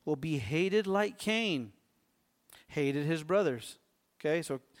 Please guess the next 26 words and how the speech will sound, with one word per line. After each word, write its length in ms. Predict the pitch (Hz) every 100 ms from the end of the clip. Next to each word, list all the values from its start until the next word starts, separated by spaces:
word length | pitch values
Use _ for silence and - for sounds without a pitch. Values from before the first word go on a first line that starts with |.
| - - -
don't 180 | 151
be 80 | 175
surprised 500 | 180 214 - 175 175
that 200 | 151 -
your 100 | 170
righteousness 440 | 165 165 175 185 160
will 100 | 170
be 120 | 170
hated 300 | 139 147 151
like 200 | 151 139
Cain 260 | - 143
hated 260 | 135 127 123
his 140 | 131
brothers. 440 | 135 175 175 120 - _ _ - - -
Cain 280 | - 185 208
represents 520 | 208 202 202 175 196
the 100 | -
evil 320 | 196 196 185
one, 280 | 202 233 262 - - - -
which 200 | 165 156 -
acts 400 | 165 175 - - - _ _
on 160 | 165 143
envy 460 | - 175 185 185 202
and 160 | 170 156
anger 360 | 180 196 160
against 480 | 147 135 147 156 -